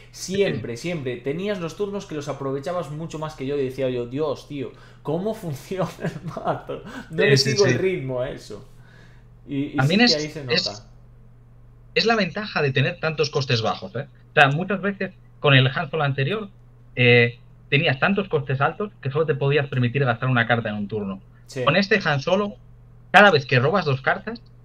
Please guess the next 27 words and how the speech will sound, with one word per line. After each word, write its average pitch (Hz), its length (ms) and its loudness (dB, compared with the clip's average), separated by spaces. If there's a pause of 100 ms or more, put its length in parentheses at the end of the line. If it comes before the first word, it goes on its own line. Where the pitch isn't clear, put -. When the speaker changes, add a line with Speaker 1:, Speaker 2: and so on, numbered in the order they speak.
(100)
Speaker 2:
el 139 260 4
plan 185 200 6
de 196 100 4
partida 185 420 2
muchas 147 260 -2
veces 131 300 -2
cambia. 101 380 -2 (360)
Dices, 120 480 6
"Vale, 117 340 4 (760)
planteémonos 165 680 4
aquí 135 120 0
una 127 160 2
cosa, 113 220 -6
¿qué 165 120 -2
hago 160 140 2
yo? 104 240 -2 (260)
¿Me 120 140 2
quedo 202 200 2
con 202 120 0
un 185 100 2
Echo 180 220 0
Base? 196 280 -2
¿Me 143 100 -6
quedo 185 180 -4
con 170 120 -6
un 165 180 -2
Ezra?". 180 540 0